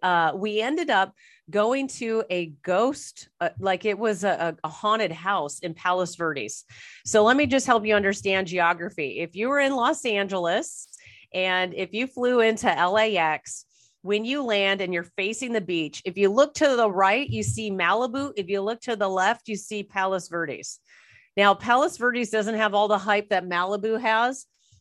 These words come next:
but Palos Verdes is, I swear to God, one of the most beautiful places. Okay. So up in Palos Verdes was this, like, very prestigious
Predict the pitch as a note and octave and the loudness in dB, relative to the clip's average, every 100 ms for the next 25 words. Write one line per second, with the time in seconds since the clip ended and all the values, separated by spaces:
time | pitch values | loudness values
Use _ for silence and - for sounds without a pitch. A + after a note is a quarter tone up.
0 | - G3 F#3 - G3 G3+ A#3 G3 F3+ F3+ | -6 -4 -4 -6 -6 -4 -4 -6 -6 -4
1 | G3 A3 A3 F#3+ F#3 E3+ F3 F3 - - | -2 -4 -6 -4 -4 -2 -2 -2 -4 -4
2 | G3 F#3+ F3+ E3 F3 F#3 F#3 F3 F#3 F#3 | 0 2 2 2 2 2 0 -2 -2 -4
3 | F#3 E3+ F3 E3 D3 C#3 - D#3+ D#3+ E3 | -2 -4 -2 -4 -6 -8 -6 -2 0 0
4 | F3 _ - - - _ - A3+ A3+ C4+ | -4 _ -20 -20 -20 _ 2 4 6 6
5 | F4+ F4 C4 B3+ A3+ G#3 G3+ F#3 F3+ F3 | 4 2 2 2 2 0 2 0 -2 -2
6 | F#3 E3+ F#3+ E3 D#3+ D#3 F#3 A3+ A3+ A#3 | -2 -2 0 0 -2 -2 0 0 -2 -4
7 | - F3+ F3 E3+ E3+ D#3+ | -2 -2 -2 -2 -2 -4